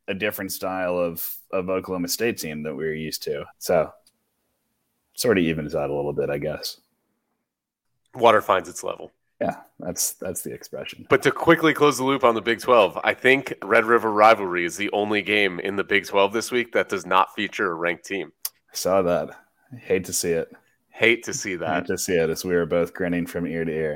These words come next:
Speaker 1: Last ranked game from week five, we had Wake Forest, we had Florida State making a brief stay in the top twenty-five.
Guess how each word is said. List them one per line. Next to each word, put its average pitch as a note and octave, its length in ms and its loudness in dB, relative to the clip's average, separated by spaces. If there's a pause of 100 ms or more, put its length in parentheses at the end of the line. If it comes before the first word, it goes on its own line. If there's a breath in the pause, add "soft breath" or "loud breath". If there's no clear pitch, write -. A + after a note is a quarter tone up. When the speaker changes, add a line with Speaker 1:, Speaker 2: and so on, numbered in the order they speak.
Speaker 1:
Last C3+ 440 8
ranked C3+ 340 6
game B2 320 4
from A#2 540 2
week A2+ 240 -2
five, A2+ 540 2
we G#2+ 100 0
had G#2 180 4
Wake G#2+ 300 2
Forest, A2+ 560 0
we G#2+ 100 -2
had G2 220 -2
Florida A2 340 -2
State A2 540 -2
making G2+ 360 -10
a F#2+ 280 -4 (800)
brief A#2 260 0
stay A2 540 -2
in G#2+ 100 -4
the G2+ 140 -6
top A2 360 -4
twenty-five. A2+ 720 -2